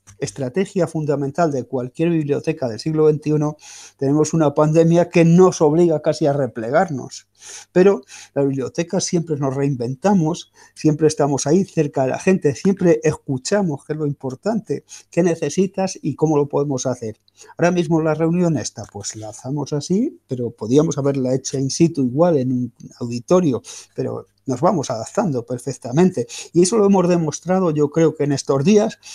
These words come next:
que las bibliotecas hemos permanecido abiertas, hemos permanecido cerca de los ciudadanos, muchas bibliotecas han ampliado su base digital,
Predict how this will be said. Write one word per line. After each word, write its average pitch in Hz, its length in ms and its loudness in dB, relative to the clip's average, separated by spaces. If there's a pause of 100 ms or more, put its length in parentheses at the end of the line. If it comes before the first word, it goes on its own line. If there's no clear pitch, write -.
(180)
que 147 100 0
las 135 120 4
bibliotecas 143 560 0
hemos 143 220 0
permanecido 135 640 0
abiertas, 180 600 2 (260)
hemos 160 340 4
permanecido 147 960 -2 (300)
cerca 180 420 2
de 151 80 6
los 143 180 4
ciudadanos, 151 800 0 (360)
muchas 175 240 0
bibliotecas 160 640 -4 (320)
han 185 120 4
ampliado 156 720 2
su - 180 -2
base 143 460 0 (240)
digital, 147 640 0